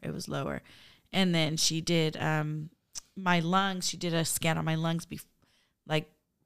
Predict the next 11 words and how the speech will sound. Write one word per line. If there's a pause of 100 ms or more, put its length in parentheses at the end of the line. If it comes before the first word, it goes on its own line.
(440)
probably
in
May
of
two
thousand
eighteen, (500)
and
they
were
just,